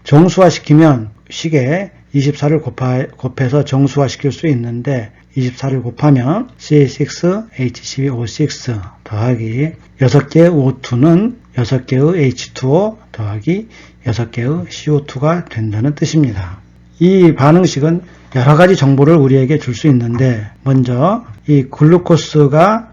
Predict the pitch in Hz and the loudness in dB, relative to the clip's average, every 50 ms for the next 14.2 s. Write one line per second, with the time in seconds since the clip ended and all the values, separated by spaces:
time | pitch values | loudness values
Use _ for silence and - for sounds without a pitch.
0 | - - - 131 139 135 156 151 156 160 175 180 117 135 131 120 135 131 127 123 | -16 -6 0 2 4 6 6 6 6 6 4 2 2 0 0 0 0 -2 0 0
1 | 127 143 143 131 110 107 107 - _ - - 139 135 135 - - - 160 160 - | 0 0 0 0 -2 -4 -10 -14 _ -8 -6 -6 -6 -6 -8 -8 -6 -6 -6 -4
2 | - 202 214 190 147 135 117 110 107 101 101 101 98 - - _ _ - 131 160 | -4 -4 -2 -2 -2 -2 -4 -4 -8 -8 -8 -10 -12 -14 -20 _ _ -6 -2 0
3 | 156 131 135 143 175 208 226 220 - - - - 139 127 156 165 165 - 175 180 | 0 0 2 0 0 -2 -2 -6 -12 -14 -2 0 0 2 2 0 2 2 2 4
4 | 180 165 139 143 143 143 - 147 131 127 135 147 165 180 175 - - _ - - | 4 4 2 2 0 -2 0 0 0 2 0 0 -2 -4 -8 -14 -20 _ -20 -20
5 | _ - 131 143 160 170 165 - - 143 127 - - 135 131 127 127 156 170 180 | _ -2 0 2 2 2 0 -4 -6 -6 -6 -4 -4 -4 -4 -4 -4 -4 -6 -6
6 | 185 170 - - 156 156 156 147 - 160 147 - - 147 143 123 107 127 131 127 | -8 -10 -8 -4 -2 -2 -2 -2 -4 -6 -8 -4 0 0 0 0 0 -2 -2 0
7 | 127 123 135 160 185 170 - _ _ _ _ - - 127 123 - - - 123 - | 0 0 -2 -4 -6 -8 -16 _ _ _ _ -10 -10 -10 -10 -8 -8 -8 -8 -8
8 | - - 135 147 147 143 147 147 165 - 135 113 110 110 104 101 107 101 92 90 | -6 -6 -4 -2 -2 -2 0 0 -2 -2 -2 -6 -6 -6 -8 -8 -8 -10 -12 -14
9 | - _ _ _ _ _ - - 139 143 165 185 - _ _ - - 143 156 170 | -20 _ _ _ _ _ -4 -2 0 0 0 -2 -6 _ _ -4 0 0 0 0
10 | 165 - 160 147 - - - 135 147 175 196 - _ _ _ _ _ _ - 131 | 0 0 -2 -2 -2 -4 -4 -4 -4 -4 -6 -8 _ _ _ _ _ _ -4 -4
11 | 135 131 - - - - 147 151 147 147 - - 175 - - 147 131 131 127 127 | -4 -4 -4 -12 -12 -6 -4 -4 -2 -2 -2 -4 -4 -4 -8 -4 -4 -2 -2 -2
12 | 127 131 151 180 208 220 226 226 - - _ _ _ - - 127 127 131 131 135 | -2 0 0 0 -2 -2 -4 -6 -10 -20 _ _ _ -8 -4 0 2 2 2 4
13 | 139 139 165 190 165 - 143 151 156 156 147 143 139 135 127 113 113 113 120 151 | 4 4 2 2 0 -2 0 2 4 4 4 4 4 2 0 -2 -4 -4 -4 -2
14 | 190 226 254 254 | -2 -2 -2 -4